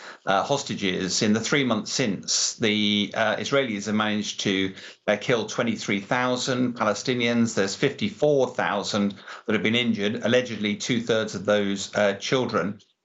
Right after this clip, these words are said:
But that represents about one percent of the two point three million people in Gaza. Um, now, one of the things,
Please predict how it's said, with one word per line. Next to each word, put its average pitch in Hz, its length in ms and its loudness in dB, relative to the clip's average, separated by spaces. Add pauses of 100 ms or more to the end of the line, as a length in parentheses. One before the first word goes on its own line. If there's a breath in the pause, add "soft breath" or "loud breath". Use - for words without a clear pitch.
But 120 120 4
that 151 160 2
represents 120 440 -2
about 107 220 0
one 120 180 2
percent 107 480 -2
of 95 80 -2
the 101 80 2
two 113 220 0
point 101 260 0
three 117 280 0
million 95 340 0
people 101 340 0
in 95 180 2
Gaza. 104 640 0 (340)
Um, 107 360 2
now, 135 120 2
one 175 120 2
of 165 80 2
the - 80 -12
things, 135 320 -4